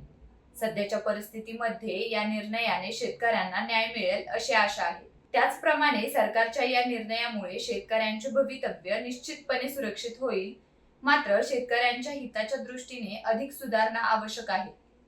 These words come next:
कृषी क्षेत्रातील बदलांचे स्वागत करा आणि शेतकऱ्यांना दिलासा देणाऱ्या योजनांचा भविष्यात योग्य वापर होईल अशी आशा आहे.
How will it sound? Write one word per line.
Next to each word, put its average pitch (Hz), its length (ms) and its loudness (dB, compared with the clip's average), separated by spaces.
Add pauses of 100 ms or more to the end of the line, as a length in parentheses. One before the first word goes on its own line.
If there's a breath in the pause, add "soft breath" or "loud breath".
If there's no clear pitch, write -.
(280)
कृषी 208 280 -4
क्षेत्रातील 220 680 2
बदलांचे 208 440 0
स्वागत 226 460 0
करा 220 200 4
आणि 220 300 0
शेतकऱ्यांना 214 720 2
दिलासा 220 420 -4
देणाऱ्या 240 500 0 (380)
योजनांचा 262 760 4
भविष्यात 220 480 0 (100)
योग्य 233 280 -2
वापर 247 340 2
होईल 220 320 -2
अशी 220 320 -4
आशा 196 280 2
आहे. 196 280 -6